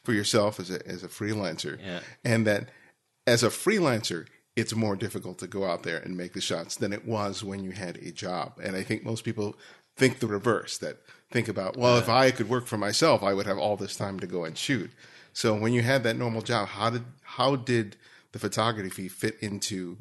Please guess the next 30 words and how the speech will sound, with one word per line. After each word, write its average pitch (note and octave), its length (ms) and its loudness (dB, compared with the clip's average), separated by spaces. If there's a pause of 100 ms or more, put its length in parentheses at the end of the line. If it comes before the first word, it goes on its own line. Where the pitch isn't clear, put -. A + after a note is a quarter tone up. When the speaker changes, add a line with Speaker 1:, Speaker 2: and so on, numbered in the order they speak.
(100)
Speaker 1:
everything G2+ 360 -8
that F2 100 -8
you - 60 -10
had F#2 220 -10
to F2+ 80 -12
do? E2+ 280 -8 (540)
Speaker 2:
Well, A#2+ 120 4
first B2 280 4
of A2 100 2
all, A2 140 4
when G#2 140 0
you G2+ 100 0
have G#2 160 0
a G2 60 -2
normal F#2+ 300 -2
job, A2 280 -2
you F2+ 120 -8
go G2 160 -2
to, F2+ 480 -6
uh, E2+ 260 -8
work G2 300 -2
every F2 180 -6
morning F2+ 480 -4
and F2+ 120 -8
you F2 60 -10
come E2+ 200 -12
back F2+ 240 -8
every E2+ 240 -10
night. F2+ 320 -6
So, F2+ 180 -8